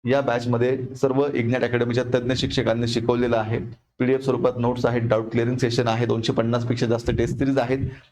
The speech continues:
आणि टीसीएसने घेतलेले पाठीमागच्या सगळ्या प्रश्नपत्रिका सुद्धा या बॅचमध्ये उपलब्ध आहेत. या बॅचचा नक्की तुम्हाला खूप चांगल्या प्रकारे फायदा होईल, कारण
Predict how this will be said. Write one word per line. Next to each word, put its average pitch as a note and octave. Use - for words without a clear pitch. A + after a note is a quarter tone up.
आणि C3+
टीसीएसने C3+
घेतलेले A#2+
पाठीमागच्या A#2
सगळ्या A#2+
प्रश्नपत्रिका A#2
सुद्धा A#2
या A2+
बॅचमध्ये G#2+
उपलब्ध G#2
आहेत. A#2
या A#2+
बॅचचा A2+
नक्की A#2
तुम्हाला D3+
खूप C#3
चांगल्या B2
प्रकारे B2
फायदा A#2
होईल, B2+
कारण B2